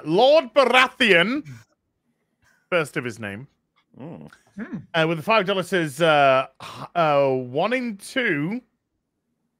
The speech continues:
Speaker 1: or half with Indiana Jones five. One of the writers of the film said that the film takes place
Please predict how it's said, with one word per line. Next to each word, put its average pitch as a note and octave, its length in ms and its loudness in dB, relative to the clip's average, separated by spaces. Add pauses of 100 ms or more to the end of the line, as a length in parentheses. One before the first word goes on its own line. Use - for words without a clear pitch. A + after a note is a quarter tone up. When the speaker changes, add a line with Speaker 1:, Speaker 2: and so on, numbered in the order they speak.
Speaker 1:
or D3+ 180 0
half G#3+ 720 -2 (300)
with D#3 200 -4
Indiana F#3+ 440 -4
Jones F3 400 -4
five. D3 720 -4
One D3 320 -4
of B3 140 -2
the A#3+ 140 -2
writers E3 800 -2
of D3 220 -12
the D3 120 -6
film D3 420 -4
said C#3 360 -6
that D3 220 -2
the D3+ 80 -12
film F#3+ 320 -6
takes D#3+ 320 -10
place D3 480 -6